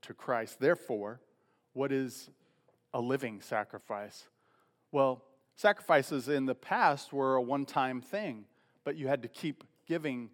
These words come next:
these one-time sacrifices. However, because Jesus gave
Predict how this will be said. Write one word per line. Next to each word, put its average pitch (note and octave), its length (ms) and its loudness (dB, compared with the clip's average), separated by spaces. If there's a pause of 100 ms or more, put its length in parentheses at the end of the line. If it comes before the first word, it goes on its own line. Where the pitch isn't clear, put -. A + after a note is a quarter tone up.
(160)
these A#2+ 200 -8
one-time C#3 840 0
sacrifices. B2 1000 0 (680)
However, B2 600 0
because B2 300 -6
Jesus C#3 640 -8
gave B2 480 -4